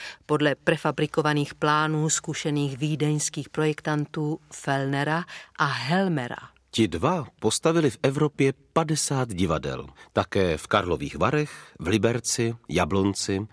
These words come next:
Speaker 2: Mladé Boleslavi, ale i budovu Státní opery v Praze.
Speaker 1: Čeští Brňané trochu zrekonstruovali zakoupené hospodské stavení na Veveří. Zametli tu a v roce osmnáct set osmdesát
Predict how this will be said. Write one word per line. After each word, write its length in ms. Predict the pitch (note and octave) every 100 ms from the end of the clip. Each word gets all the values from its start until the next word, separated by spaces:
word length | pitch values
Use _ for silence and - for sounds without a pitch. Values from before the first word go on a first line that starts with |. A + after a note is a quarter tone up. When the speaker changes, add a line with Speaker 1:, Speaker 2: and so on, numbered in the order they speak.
| -
Speaker 2:
Mladé 320 | G2+ D#2+ D2
Boleslavi, 640 | C#2 F2 - F#2 G2 A#2+ C3 - - -
ale 300 | G2+ C#3 A3
i 160 | - F#3+
budovu 500 | C3+ A2 C3+ C3+ D3
Státní 680 | - - F2+ F#2+ - A#2+ B2+
opery 380 | F2 - F2 F#2
v 100 | -
Praze. 340 | - D#2+ D#2+ - - - - -
Speaker 1:
Čeští 640 | - A3+ - - - F3+
Brňané 800 | C#3+ D3 G3 A#3+ A3 C#3 A2+ - - - -
trochu 300 | - A3 -
zrekonstruovali 1200 | G#3 F3 F#3 A3+ A3+ - - A3+ A3+ G#3+ A3 A3 -
zakoupené 800 | D#3 C3+ E3 - G#3 - G#3 G#3
hospodské 580 | F3+ F#3+ - G#3+ - F#3
stavení 480 | - F3 F3 F#3 F#3+
na 140 | F3+
Veveří. 680 | E3 D#3+ C#3 C3 - - - _ _ - - -
Zametli 560 | F3+ G#3+ A#3 A3+ A#3 A3+
tu 340 | - A#3 A#3 - - -
a 140 | D#3+
v 60 | D#3
roce 300 | F#3+ - -
osmnáct 500 | B3+ - C4+ B3 G#3+
set 180 | G#3+ -
osmdesát 600 | A#3 B3+ A#3+ G#3+ D#3+